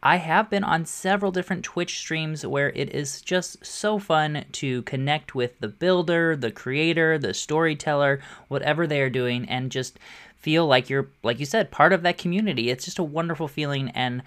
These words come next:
I love getting to know Simmers, as you know, so it is a great place for me to go and hang out and just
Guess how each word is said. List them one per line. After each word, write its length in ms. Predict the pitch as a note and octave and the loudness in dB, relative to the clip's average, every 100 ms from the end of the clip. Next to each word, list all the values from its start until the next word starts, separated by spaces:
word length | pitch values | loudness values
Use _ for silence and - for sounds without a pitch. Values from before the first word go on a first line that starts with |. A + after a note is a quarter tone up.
| - - - - | -14 -20 -20 2
I 300 | C3+ C#3+ C#3+ | 4 4 2
love 420 | - C3+ D#3+ E3 C3+ | -2 2 6 6 4
getting 220 | C3 B2+ | 0 0
to 100 | B2+ | -2
know 200 | A#2+ A2 | 0 0
Simmers, 400 | - C3 A#2+ A2+ | -2 -2 0 -2
as 160 | G#2+ | -4
you 80 | A2 | -2
know, 280 | D3+ F#3 E3+ | 4 6 6
so 240 | - C3 | 2 0
it 180 | A2 D3 | 2 0
is 120 | D3 | 0
a 120 | A2+ B2+ | -2 -4
great 460 | C#3+ C#3+ F3+ F#3 | -4 2 2 2
place 240 | - C#3 C3+ | 2 0 0
for 100 | C3+ | -2
me 140 | C3 | -2
to 100 | A#2+ | -2
go 380 | B2 A#2+ A#2 A#2 | 0 2 2 0
and 160 | A2+ | -2
hang 260 | B2+ F#3 F3 | -2 0 2
out 220 | C#3+ C#3 | 2 2
and 220 | B2+ B2 A#2 | 0 -4 0
just 400 | A2+ A2 - | 0 0 -8